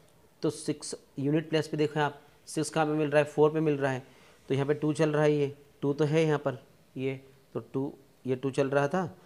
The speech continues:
और इसमें से क्या लेना है हमको, टू यहाँ पे चल रहा है साथ में, तो इसमें, अ,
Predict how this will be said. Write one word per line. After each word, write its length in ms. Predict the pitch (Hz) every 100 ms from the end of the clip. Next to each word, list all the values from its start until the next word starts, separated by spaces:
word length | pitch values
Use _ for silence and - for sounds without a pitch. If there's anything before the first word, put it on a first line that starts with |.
| - -
और 160 | 135 143
इसमें 240 | 120 143
से 120 | 143
क्या 120 | 147 156
लेना 200 | 160 160
है 60 |
हमको, 340 | 151 151 170 175 - - -
टू 100 | 143
यहाँ 120 | 139
पे 80 | 143
चल 160 | 147
रहा 100 | 143
है 60 | 147
साथ 300 | 143 139 139
में, 200 | 147 170 - - - _ -
तो 480 | 135 135 135 139 -
इसमें, 520 | 123 - 143 147 151
अ, 440 | 147 - 135 131